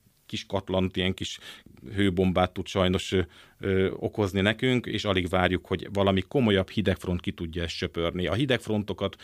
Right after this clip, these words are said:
ez a környező, ö, hegyek, Alpok, Kárpátok, éppen merről jön a várva várt, ö, hűvösebb légtömeg, sajnos le tudja annyira gyengíteni, ö, vissza tudja tartani, hogy sokszor például a mostani helyzet is olyan, hogy egy hidegfront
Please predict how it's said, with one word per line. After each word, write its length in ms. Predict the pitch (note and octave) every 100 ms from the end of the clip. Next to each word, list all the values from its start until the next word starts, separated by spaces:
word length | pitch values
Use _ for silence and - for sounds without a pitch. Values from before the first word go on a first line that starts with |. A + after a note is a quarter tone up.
| - -
ez 140 | F#2
a 140 | -
környező, 580 | - A2 G#2+ F2 F#2 F2+ - - -
ö, 180 | F2+
hegyek, 380 | E2+ G#2 G2+ F#2+
Alpok, 360 | G2+ G2+ G2+ -
Kárpátok, 560 | G2 F#2+ - F#2+ F#2+
éppen 300 | G2+ F#2 F#2
merről 320 | F#2 F#2+ F#2 F#2
jön 140 | F#2
a 100 | F2+ - - -
várva 340 | G2+ G2+ G2
várt, 360 | F#2 F#2 - - -
ö, 160 | F#2+ F#2
hűvösebb 500 | G#2+ G2 - F2+ F2+
légtömeg, 520 | G#2 - A2+ A2 G#2+ - -
sajnos 360 | - A2 A2 A2
le 120 | A#2+
tudja 280 | A2+ F#2+ G#2+
annyira 260 | G#2+ F#2+
gyengíteni, 840 | F2+ G#2+ A2 G#2+ G#2+ G#2+ G#2+ G#2+ F#2+
ö, 340 | - F#2+ F#2+ F2+
vissza 260 | G2+ G#2+ G#2
tudja 320 | G#2 G2 F#2
tartani, 580 | - G2+ A2 - A2 A2 - -
hogy 100 | -
sokszor 340 | - A#2+ - A2
például 500 | A2+ G#2+ G#2 G#2 - -
a 80 |
mostani 340 | G#2 A2 - F#2+
helyzet 320 | F#2+ F#2+ F#2+
is 140 | F2+
olyan, 200 | G2 G#2
hogy 140 | F#2+ F#2
egy 120 | F2+
hidegfront 600 | A2+ A#2 A2 A#2 A2+